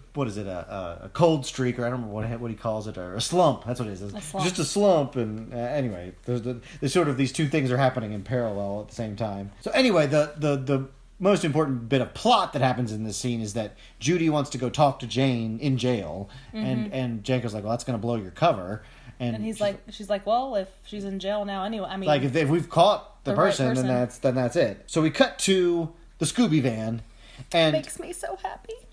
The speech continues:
Speaker 1: this, I think, weirdly, is maybe my favorite scene so far that we've watched in these
Speaker 2: It's so
Speaker 1: episodes
Speaker 2: good,
Speaker 1: so
Speaker 2: just
Speaker 1: far.
Speaker 2: the two.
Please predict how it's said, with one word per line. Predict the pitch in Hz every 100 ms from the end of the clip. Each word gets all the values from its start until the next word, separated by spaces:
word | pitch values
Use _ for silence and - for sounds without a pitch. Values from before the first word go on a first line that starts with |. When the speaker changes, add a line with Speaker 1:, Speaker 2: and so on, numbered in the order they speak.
| - - - 156
Speaker 1:
this, | 147 359 - - -
I | 160
think, | 156 185 170 160 - 156
weirdly, | 131 214 220 147 117 120
is | 123 135
maybe | 131 185 233
my | 185 147
favorite | 147 135 120
scene | 135 131 117
so | 123
far | 127 117 110
that | 101
we've | 98
watched | 90 80 50 - -
in | 120 117
these | 104 -
Speaker 2:
It's |
so | 359
Speaker 1:
episodes | -
Speaker 2:
good, | 269
Speaker 1:
so | -
Speaker 2:
just | 240
Speaker 1:
far. | 262
Speaker 2:
the | -
two. | 214